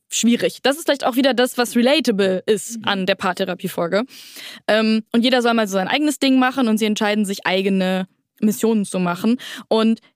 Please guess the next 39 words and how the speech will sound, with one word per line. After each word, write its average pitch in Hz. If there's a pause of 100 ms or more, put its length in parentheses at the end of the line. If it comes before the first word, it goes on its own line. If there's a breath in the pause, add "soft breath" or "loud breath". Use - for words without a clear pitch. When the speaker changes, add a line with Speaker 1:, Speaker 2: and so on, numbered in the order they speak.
Speaker 1:
dann 226
geht 262
ihr 311
das 262
aber 269
nicht 269
schnell 392
genug, 190
weil -
er 254
dann 247
irgendwie 269
einen 247
Monat 339
braucht 359
für 302
seine 208
Mission. 208 (400 loud breath)
Äh, 233
und 247
dann 247
mischt 285
sie 302
sich 269
eben 277 (160)
ein 190
und 214
findet 247
es 220
nur 240
auf 214
dieser 226
Weise 208
halt 196
heraus, 196
dass -
es 185
da 196
eben 190